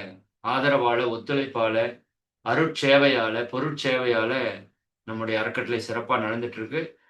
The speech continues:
இன்னும் இது மென்மேலும் வளர்ச்சி பெற்று உலகம் முழுக்க இந்த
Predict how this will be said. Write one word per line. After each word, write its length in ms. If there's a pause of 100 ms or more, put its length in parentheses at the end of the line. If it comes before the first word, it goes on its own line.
(200)
இன்னும் 240
இது 140
மென்மேலும் 440
வளர்ச்சி 420
பெற்று 560
உலகம் 400
முழுக்க 720 (640)
இந்த 600